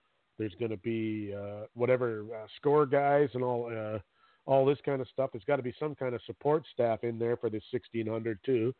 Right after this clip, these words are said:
That can't just be players. You know, somebody's gotta be looking after 'em and feeding them and cleaning up and,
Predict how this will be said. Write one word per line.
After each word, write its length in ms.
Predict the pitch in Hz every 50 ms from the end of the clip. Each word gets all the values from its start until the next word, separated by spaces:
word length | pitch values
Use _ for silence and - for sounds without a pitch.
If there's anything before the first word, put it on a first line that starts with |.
| _ _ _ _ -
That 160 | 120 117 -
can't 220 | - 135 135 127
just 180 | 107 123 113 -
be 100 | - 113
players. 520 | 110 - - 139 131 110 95 95 110 127 123 - _ _ _ _ _ _ _ _ -
You 80 | 104
know, 120 | 107 104 107
somebody's 380 | - 131 131 131 127 120 98
gotta 200 | 101 120 117 113
be 80 | 107 113
looking 260 | 110 120 113 - 107
after 360 | 107 110 117 123 - - 113
'em 120 | 110 113 107
and 100 | 92 -
feeding 340 | - 127 123 120 107 104 110
them 240 | 117 120 135 131 117
and 120 | 98 92 -
cleaning 320 | 123 123 127 117 107 110
up 260 | 113 131 143 - -
and, 260 | 107 101 95 95 98